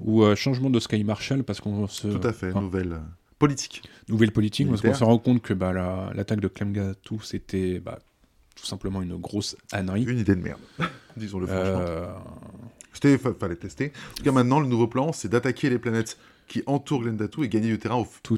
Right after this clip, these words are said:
Speaker 1: à
Speaker 2: petit à
Speaker 1: fait,
Speaker 2: petit.
Speaker 1: ouais. Et donc, pour cela, ils essayent d'attaquer, enfin, ils essayent, ils vont attaquer la planète T, j'ai pas retenu son nom, désolé.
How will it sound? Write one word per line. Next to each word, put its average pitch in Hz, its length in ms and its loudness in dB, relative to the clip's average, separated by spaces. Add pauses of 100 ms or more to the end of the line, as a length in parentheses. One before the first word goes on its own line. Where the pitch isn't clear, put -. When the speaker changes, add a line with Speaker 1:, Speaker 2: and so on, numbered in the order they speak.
Speaker 1:
à 101 80 2
Speaker 2:
petit - 140 0
à 98 40 4
Speaker 1:
fait, 92 120 2
Speaker 2:
petit. 92 180 -4
Speaker 1:
ouais. - 40 -18 (1000)
Et 110 80 4
donc, 107 220 4 (200)
pour 135 160 2
cela, 104 840 2
ils 104 160 -10
essayent 104 360 -4
d'attaquer, 98 640 -6 (120)
enfin, 95 160 -14
ils 90 80 -14
essayent, - 240 -12 (100)
ils 127 80 -10
vont 139 120 0
attaquer 107 280 -2
la 95 60 2
planète 90 420 -6
T, 117 260 2
j'ai 101 220 0
pas 113 180 2
retenu 110 480 0
son 104 180 -8
nom, 98 360 -6
désolé. 95 520 -8